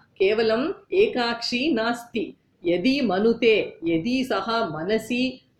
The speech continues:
चिन्तयति चेत् लोकसंहारक अक्षी अस्ति। लोकान् संहर्तुम् अपि समर्थः अस्ति। लोकसंहारक अक्षी अस्ति सः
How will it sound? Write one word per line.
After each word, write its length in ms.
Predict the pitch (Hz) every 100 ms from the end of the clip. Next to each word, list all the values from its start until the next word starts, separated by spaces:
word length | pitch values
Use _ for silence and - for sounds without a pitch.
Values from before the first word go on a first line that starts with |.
| -
चिन्तयति 680 | 208 233 262 254 226 220 196
चेत् 1080 | - 208 214 214 180 175 214 320 - -
लोकसंहारक 1200 | - 165 202 247 285 277 262 262 247 240 233 233 302
अक्षी 500 | 294 247 - 254 247
अस्ति। 420 | 196 - 196 - _ _ _ _ _ _ _ -
लोकान् 640 | 170 220 220 254 247 247
संहर्तुम् 1080 | 277 - 180 220 226 240 233 - 262 320 392 - _ _ -
अपि 220 | 196 311
समर्थः 520 | 311 220 247 - 240
अस्ति। 640 | 202 233 294 - - 175 -
लोकसंहारक 1000 | 185 220 254 247 190 196 220 220 220 214
अक्षी 560 | - - - - 226 262
अस्ति 480 | 185 - - 226 320
सः 320 | 285 254